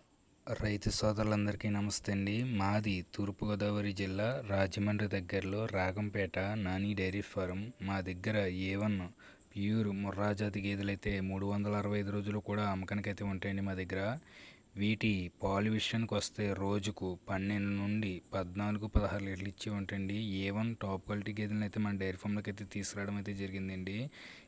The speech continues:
హెవీ సైజ్ గేదెలను అయితే మన డైరీ ఫామ్‌లోకి అయితే తీసుకొచ్చామండి. ఒకవేళ ఈ వీడియో ఎవరైనా చూసేవారు ఉంటే లాస్ట్ వరకు చూడండి. ఈ వీడియో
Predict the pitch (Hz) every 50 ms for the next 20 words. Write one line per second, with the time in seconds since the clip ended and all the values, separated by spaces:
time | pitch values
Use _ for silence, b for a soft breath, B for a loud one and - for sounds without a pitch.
0 | B - - 104 101 101 107 113 107 - - 104 104 101 98 101 107 104 107 107
1 | 107 101 - 107 107 104 101 98 98 95 - 104 104 104 101 104 104 104 - 101
2 | 101 - - - 101 - - 110 101 98 101 98 110 110 120 135 - - - 98
3 | 104 101 98 101 104 110 110 104 101 98 92 107 110 110 101 98 101 104 107 110
4 | 110 110 - - 104 - - 110 107 107 101 104 104 101 - - 107 101 98 101
5 | 101 98 101 101 - - 107 107 107 101 101 - 110 104 - 107 101 101 98 98
6 | 98 101 117 139 175 B B B B B B B B B B - 104 101 104 104
7 | 98 104 107